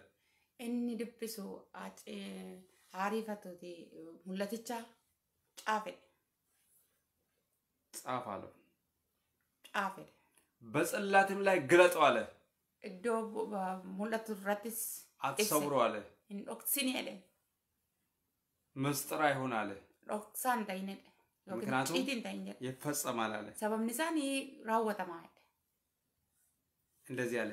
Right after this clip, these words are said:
Speaker 2: ራእዩ ገና እስከተወሰነው ጊዜ ነው አለ።
Speaker 1: Eh, mul'atichis, eh, ammuma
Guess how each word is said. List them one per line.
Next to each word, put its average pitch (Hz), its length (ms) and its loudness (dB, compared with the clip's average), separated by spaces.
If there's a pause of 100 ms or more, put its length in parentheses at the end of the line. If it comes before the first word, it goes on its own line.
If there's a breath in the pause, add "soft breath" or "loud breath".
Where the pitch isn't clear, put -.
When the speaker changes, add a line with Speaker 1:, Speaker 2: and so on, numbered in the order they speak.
Speaker 2:
ራእዩ 165 360 4
ገና 190 280 6
እስከተወሰነው 175 1040 2
ጊዜ 143 240 0
ነው 139 140 4
አለ። 104 160 4 (540)
Speaker 1:
Eh, 202 240 -2
mul'atichis, 220 680 -2 (480)
eh, 208 500 -4
ammuma 233 440 4